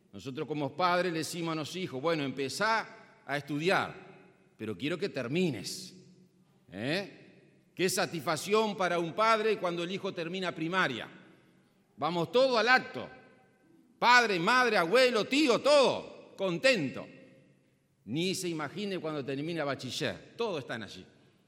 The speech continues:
Ah, qué alegría, qué satisfacción. Foto, foto, por acá, foto.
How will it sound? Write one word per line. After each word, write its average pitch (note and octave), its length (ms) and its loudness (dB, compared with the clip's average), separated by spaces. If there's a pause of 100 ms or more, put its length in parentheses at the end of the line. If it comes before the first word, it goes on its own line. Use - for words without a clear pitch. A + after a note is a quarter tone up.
(320)
Ah, D#3 360 -2
qué E3+ 80 -4
alegría, D#3 520 -2
qué D3+ 120 -6
satisfacción. C3+ 840 -6
Foto, F#3 380 -4
foto, E3 340 -6
por B2+ 120 -8
acá, B2+ 220 -6
foto. D3 320 -10